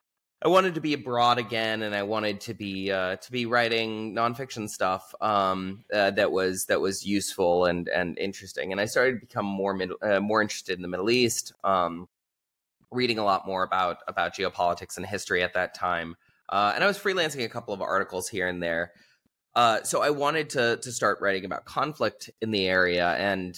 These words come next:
from what I understood of different people who were doing exactly that, like, you, you kinda just have to go and figure it out. And I was like, "Okay, sweet. I've never had a problem buying a random plane ticket before."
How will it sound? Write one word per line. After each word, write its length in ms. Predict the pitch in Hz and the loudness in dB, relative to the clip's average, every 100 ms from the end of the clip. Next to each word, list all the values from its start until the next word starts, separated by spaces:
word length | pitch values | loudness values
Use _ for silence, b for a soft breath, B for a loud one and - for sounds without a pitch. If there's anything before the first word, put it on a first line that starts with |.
| - | -16
from 340 | - 113 107 - | -4 -4 -4 -8
what 220 | 110 123 | -2 2
I 100 | 127 | 2
understood 440 | 120 110 - 107 98 | 0 -2 -2 0 0
of 160 | 90 | -2
different 260 | 101 104 92 | -6 -10 -10
people 300 | 104 - 95 | -10 -8 -6
who 140 | 101 95 | -4 -4
were 440 | 85 104 101 98 98 | 0 2 4 2 0
doing 380 | 107 95 87 | -2 0 -2
exactly 580 | 87 87 104 87 - 87 | -6 -6 -6 -6 -6 -12
that, 400 | 90 156 151 - - | -4 0 0 0 -4
like, 380 | 104 98 - _ | -2 -2 -6 _
you, 420 | 107 110 110 113 110 | -12 -6 -6 -6 -8
you 120 | 113 | -12
kinda 280 | 135 131 113 | -4 -4 -4
just 200 | 113 - | -8 -8
have 180 | 101 - | -8 -8
to 100 | 98 | -8
go 580 | 98 98 98 92 87 _ 98 | -2 -2 -2 -4 -8 _ -2
and 400 | 98 92 87 - | 0 0 -2 -6
figure 300 | 92 87 87 | -6 -2 -2
it 80 | |
out. 220 | 73 62 _ | -2 -8 _
And 80 | 90 | -16
I 60 | 85 | -14
was 120 | 90 | -12
like, 100 | - - 175 | -14 -2 -2
"Okay, 320 | - 104 107 | 0 -4 -6
sweet. 340 | - 107 85 - | -8 -10 -10 -8
I've 200 | 82 95 | -8 -4
never 200 | 90 90 | -4 0
had 140 | 92 | 0
a 60 | - | -2
problem 400 | 110 101 104 98 _ _ _ _ _ _ _ _ - _ - | 0 0 0 -12 _ _ _ _ _ _ _ _ -16 _ -2
buying 280 | 95 104 98 | 0 0 0
a 40 | |
random 300 | 98 98 92 | -2 -2 -6
plane 280 | 120 113 107 | -4 -4 -2
ticket 360 | 120 - - | -6 -8 -10
before." 480 | 117 113 160 165 - | -8 -4 2 2 2